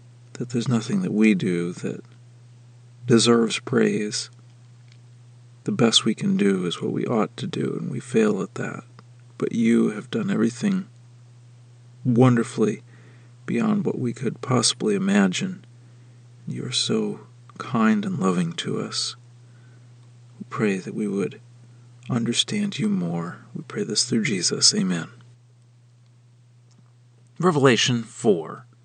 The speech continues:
After these things I looked, and behold, an open door in heaven. And the former voice that I had heard like a trumpet speaking with me was saying,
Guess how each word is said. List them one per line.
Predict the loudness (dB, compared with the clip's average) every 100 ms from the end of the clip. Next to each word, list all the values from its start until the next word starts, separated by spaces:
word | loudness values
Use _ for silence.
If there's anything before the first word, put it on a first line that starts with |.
| _ _ _ _ _ _ _ _ _ 4
After | 4 4 2
these | 4 2 2
things | 0 -2 -4
I | -4
looked, | -4 -2 -4 -4 -18 -6
and | 0
behold, | 2 2 4 2 2 -6 -4
an | -2 -2
open | -6 -4 -2
door | 6 6 8
in | 6 2
heaven. | -4 -6 -8 -12 _ _ _ _ -10
And | -10
the | -6
former | 0 2 4 2
voice | 4 2 2 0
that | -2 -2
I | -2
had | -2
heard | 6 8 8 4
like | -4 -6
a |
trumpet | -6 0 2 0 -2
speaking | -4 -2 -2 -4 -8
with | -12 -10
me | -6
was | -4 -2
saying, | 0 -2 -4